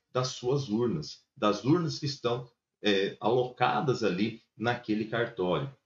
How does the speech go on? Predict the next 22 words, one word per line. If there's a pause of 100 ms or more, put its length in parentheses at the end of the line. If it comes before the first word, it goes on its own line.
tá?
É, (200)
ah,
normalmente
o
T
S,
o
T
R
E (140)
contrata
uma
empresa
terceirizada
pra
execução
do
serviço, (180)
mas
a
supervisão